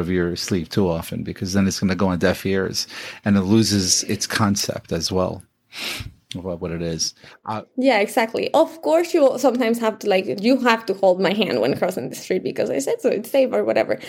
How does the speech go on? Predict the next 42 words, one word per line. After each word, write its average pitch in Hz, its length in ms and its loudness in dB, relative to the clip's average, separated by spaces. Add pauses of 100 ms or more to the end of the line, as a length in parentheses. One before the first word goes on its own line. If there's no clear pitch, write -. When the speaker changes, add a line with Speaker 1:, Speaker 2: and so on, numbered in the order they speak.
(160)
Speaker 2:
But - 80 2
even 381 280 6
then, 349 180 4
like, 226 160 2
you 214 180 2
can 247 120 0
explain 233 400 0
it 262 60 2
really 190 200 2
quickly. - 340 -4
Speaker 1:
Yeah. 170 160 -6
Speaker 2:
Like, - 280 -6
"You 254 160 6
have 294 220 -4
to 302 60 0
go 208 120 2
to 190 100 0
school 202 220 -2
because 220 260 0
I 220 80 4
need 226 180 2
you 240 100 4
to 240 120 0
learn. 226 300 2
Like, 196 160 -2
I'm, 185 180 -4 (100)
I'm 180 120 0
not 254 140 0
gonna 302 180 2
homeschool - 420 -2
you. - 140 0
Speaker 1:
Right. 135 140 -8 (340)
Speaker 2:
I'm - 160 0
not 202 140 4
gonna 285 200 2 (100)
teach 190 220 -4
you. 269 180 -2 (120)
You're 226 220 2
not 269 100 4
gonna 311 180 2
learn 220 200 4
how 214 100 -4